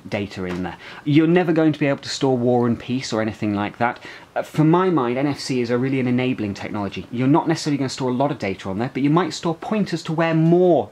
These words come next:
l-, a larger amounts of data is actually stored on the web that could be then downloaded into the, into the phone over a, a normal wireless or cellular connection.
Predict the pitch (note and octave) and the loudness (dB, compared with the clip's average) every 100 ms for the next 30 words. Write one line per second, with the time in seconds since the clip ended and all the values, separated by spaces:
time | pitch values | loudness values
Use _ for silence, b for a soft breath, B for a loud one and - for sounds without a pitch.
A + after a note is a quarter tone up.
0 | - C3 C#3 C#3 D3+ D#3+ C#3 A#2+ A#2 A2 | -4 -2 2 4 4 2 -2 -4 -4 -6
1 | G2 A2+ G#2+ A2+ A2+ - A2+ - A#2+ A2+ | -4 -4 -4 -6 -6 -6 -8 0 0 0
2 | A2+ A#2+ A#2+ - B B B2 A#2 G#2+ A2+ | -2 0 -2 -4 B B -6 -4 -4 -2
3 | G#2+ G#2 G2+ G2+ F#2+ G2 F#2+ F#2 - - | -2 -2 -2 -4 -4 -6 -8 -12 -18 -20
4 | - - A#2+ F#2 F#2 A2+ G2+ G2 F#2+ G2+ | -20 -8 -6 -6 -6 -4 -4 -4 -4 -2
5 | G2+ G2+ G2+ G2+ G2+ - B B - G2 | -2 -2 -4 -4 -4 -8 B B -12 -4
6 | G#2+ G2+ G2+ - F#2 - G#2 G2+ G2 A#2 | -2 -2 -4 -6 -6 -4 -4 -4 -6 -6
7 | B2 - D#3+ | -6 -8 -14